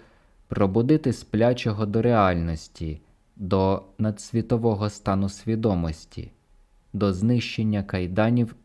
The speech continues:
сансаричного буття, до досконалого просвітлення Будди. Проста людина за допомогою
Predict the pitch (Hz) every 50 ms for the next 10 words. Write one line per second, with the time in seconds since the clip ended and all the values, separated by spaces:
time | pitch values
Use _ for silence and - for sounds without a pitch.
0 | _ _ _ - - 95 98 92 - - 98 95 95 95 95 - - 104 98 90
1 | 90 95 90 90 95 95 95 - - - - 90 78 76 78 - _ _ _ _
2 | _ _ _ _ _ _ _ _ - - - - _ _ 98 87 98 95 95 98
3 | - - - - 110 107 104 - - - 101 95 95 107 120 127 127 113 101 107
4 | 110 104 - - 90 85 82 - - 95 90 82 - - 95 92 87 87 87 90
5 | 87 87 90 90 - _ - - - 90 85 78 76 - - 73 73 - - _
6 | _ _ _ _ _ _ _ _ _ _ _ _ _ _ _ _ _ _ _ _
7 | - _ _ _ _ _ _ _ _ - _ _ _ _ _ _ _ - _ _
8 | _ - - - - - - - - _ _ - 107 104 - - - 135 135 135
9 | 131 123 117 135 139 139 139 127 117 120 113 - 120 104 - 117 113 113 123 131
10 | 135 123 117 120 117 117 117 113 117